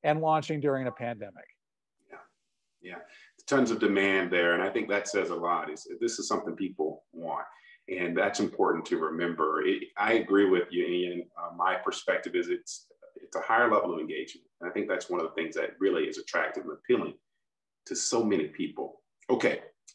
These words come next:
Speaker 2: here's a question everyone wants to know, as it could have huge influence on the Denver Broncos Super Bowl chances, as well as just overall fan excitement and local business impacts. How are the sports betting markets reacting to the potential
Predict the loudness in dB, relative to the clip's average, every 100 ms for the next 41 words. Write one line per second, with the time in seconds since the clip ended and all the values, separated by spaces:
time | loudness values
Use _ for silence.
0 | _ 6 8 8 4 2 2 2 0 2
1 | 4 4 4 4 4 2 0 -4 -8 -4
2 | -2 -2 -4 -4 -4 -4 -4 -2 -4 -4
3 | -8 -4 2 4 4 2 -2 -10 -12 -18
4 | -20 _ _ _ -6 -2 0 0 2 4
5 | 4 4 0 0 -4 -2 -4 -4 -6 -8
6 | -8 -8 -4 -4 -4 -8 _ -2 2 4
7 | 4 4 4 2 0 0 -4 2 4 4
8 | 2 0 2 4 4 2 0 0 0 -2
9 | -6 _ _ 2 4 6 4 0 -10 -8
10 | 0 0 2 -2 2 0 0 -6 -8 -12
11 | -12 -20 -20 -20 -20 _ _ _ _ _
12 | -4 0 2 2 0 -2 0 0 -2 -6
13 | -2 -2 0 2 2 2 2 -2 -6 -10
14 | 0 2 4 2 0 -2 -2 -6 -8 -2
15 | 2 4 2